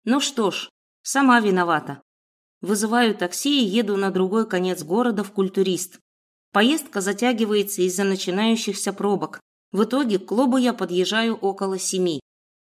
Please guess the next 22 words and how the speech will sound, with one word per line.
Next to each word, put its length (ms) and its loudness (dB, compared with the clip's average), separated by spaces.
Меня 300 4
встречает 680 0
приветливый 600 2
менеджер 560 0
Арсений 600 2
и 40 2
проводит 540 0
экскурсию 580 -2
по 160 -2
клубу. 460 -2
Мы 180 4
проходим 540 2
по 100 0
всем 320 2
зонам 400 4
и 20 2
залам, 420 2
заглядываем 800 0
в 40 -8
сауны 460 0
и 60 -4
бассейн. 520 2